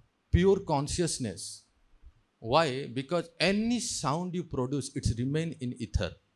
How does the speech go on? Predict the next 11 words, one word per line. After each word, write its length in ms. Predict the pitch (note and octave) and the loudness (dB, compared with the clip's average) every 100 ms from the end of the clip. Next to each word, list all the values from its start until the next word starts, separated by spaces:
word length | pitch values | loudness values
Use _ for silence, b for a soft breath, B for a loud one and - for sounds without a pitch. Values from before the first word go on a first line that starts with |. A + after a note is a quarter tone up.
| _ _ _ _ _ _ _ _ _ _ _ _ _ | _ _ _ _ _ _ _ _ _ _ _ _ _
Therefore, 440 | G#2 B2 C3+ - F3 | -2 2 2 0 -2
they 200 | B2 B2 | 0 0
say 200 | - C#3+ | 0 -2
that 320 | A#2 A2 G#2 | 0 -4 -4
do 120 | G2+ C#3+ | -2 0
not 340 | D3 F#3 F#3+ | 0 -2 -2
produce 640 | B2 A#2 C#3 C3 - - - _ _ _ _ _ _ - | 0 0 0 -2 -6 -14 -20 _ _ _ _ _ _ -4
vulgar 400 | G#2 A#2 B2 B2+ | 0 2 2 -2
sound. 360 | - F2+ E2 - - F#2 | -2 -4 -6 -14 -18 -10
Don't 300 | G#2 C#3+ C#3 | -6 -4 -4
do 260 | A#2 B2+ | -4 -4